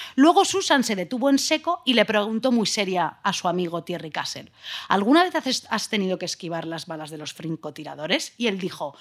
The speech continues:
"No, por suerte". Y ella, al decirle esto a Thierry,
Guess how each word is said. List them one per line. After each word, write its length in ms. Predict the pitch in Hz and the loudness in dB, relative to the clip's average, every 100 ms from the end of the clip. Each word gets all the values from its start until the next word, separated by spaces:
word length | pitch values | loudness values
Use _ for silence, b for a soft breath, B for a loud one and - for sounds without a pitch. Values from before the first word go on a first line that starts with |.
| B B | B B
"No, 280 | 254 277 | 6 6
por 140 | 220 180 | 2 -2
suerte". 460 | - 156 147 139 - | -4 -8 -10 -14 0
Y 160 | 233 | 4
ella, 320 | 262 202 214 - B B | 4 4 -2 -4 B B
al 160 | 214 208 | 2 2
decirle 400 | 185 247 254 226 | 0 0 2 0
esto 160 | - 214 | -2 -4
a 40 | |
Thierry, 380 | 185 180 269 | -6 -6 -8